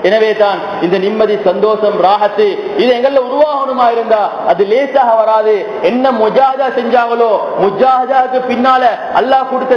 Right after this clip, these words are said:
சர்டிபிகேட் குர்ஆன்ல, "ரலியல்லாஹு அன்ஹும் வரதுவன், ரலியல்லாஹு அன்ஹும் வரதுவன்", அவர்களும் எங்களை பொருந்திக் கொண்டார்கள், நாங்களும் அவர்களை பொருந்திக் கொண்டோம் என்று குர்ஆன் அல்லாஹ் சர்டிபிகேட் கொடுத்துட்டான்.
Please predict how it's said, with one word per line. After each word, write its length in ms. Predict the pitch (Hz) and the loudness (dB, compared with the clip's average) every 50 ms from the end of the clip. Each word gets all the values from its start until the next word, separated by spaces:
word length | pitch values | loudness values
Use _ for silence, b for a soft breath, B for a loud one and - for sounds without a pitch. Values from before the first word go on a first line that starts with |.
| 233 - | 2 2
சர்டிபிகேட் 540 | 254 262 - 277 262 233 269 262 269 - - | 0 0 0 -2 -4 -2 0 0 0 0 0
குர்ஆன்ல, 480 | 233 233 233 233 247 254 240 226 214 208 - 190 - - - - - | 0 2 2 2 2 0 0 0 0 2 2 0 -2 -4 -4 -2 0
"ரலியல்லாஹு 800 | 180 214 214 220 233 240 233 233 226 226 233 226 226 226 220 214 | 0 0 0 0 0 0 0 0 0 2 2 2 2 2 2 2
அன்ஹும் 440 | 220 226 233 240 233 233 226 226 | 0 0 0 -2 -2 -2 0 0
வரதுவன், 640 | 226 220 214 220 214 208 202 214 196 175 151 147 - - - - - - - - - - - - - | 2 2 2 0 0 0 2 2 0 0 -2 -4 -6 -6 -8 -8 -8 -10 -10 -12 -12 -14 -10 -4 0
ரலியல்லாஹு 680 | 185 214 208 240 240 240 240 240 247 247 240 226 233 | 0 0 0 0 -2 0 0 2 0 0 0 0 0
அன்ஹும் 360 | 233 240 254 247 254 262 254 262 | 0 0 0 -2 -2 0 0 0
வரதுவன்", 560 | 254 262 254 254 240 240 240 247 240 208 165 - - - - | 2 2 2 2 2 2 2 0 0 -4 -6 -8 -8 -4 -2
அவர்களும் 600 | - 180 208 240 254 254 262 254 262 262 269 240 | 0 0 2 2 2 2 2 0 0 0 0 -2
எங்களை 280 | 240 240 240 247 247 247 | -2 -2 0 0 0 0
பொருந்திக் 460 | 247 - 214 220 233 226 262 254 - | 0 0 0 0 0 0 0 0 2
கொண்டார்கள், 680 | 254 233 233 240 240 233 220 214 240 262 247 220 185 - - - - 156 | 0 2 2 2 2 2 0 0 0 0 0 0 -2 -4 -6 -8 -2 0
நாங்களும் 680 | 160 185 208 226 240 240 247 240 254 254 269 262 240 | 2 2 4 4 2 2 2 0 0 2 0 0 2
அவர்களை 480 | 226 220 233 240 240 233 233 240 240 240 | 0 0 2 0 0 0 0 0 0 0
பொருந்திக் 600 | 247 240 196 208 214 226 240 226 233 247 - - | 0 0 0 0 0 0 0 -2 -2 -4 0 0
கொண்டோம் 480 | 240 233 233 226 226 240 262 269 262 262 | 0 0 2 2 0 2 2 2 0 0
என்று 160 | 247 240 - - | 0 -2 0 2
குர்ஆன் 420 | 196 196 202 214 233 247 247 233 | 2 2 2 2 2 2 2 0
அல்லாஹ் 280 | 214 202 214 208 - 196 | 0 0 0 0 -2 -2
சர்டிபிகேட் 380 | 185 180 - 196 208 190 - | -4 -4 -2 0 -2 0 0
கொடுத்துட்டான். 580 | 175 170 147 139 143 - - - - - - - | 0 -2 -2 -2 -4 -4 -6 -8 -10 -12 -14 -14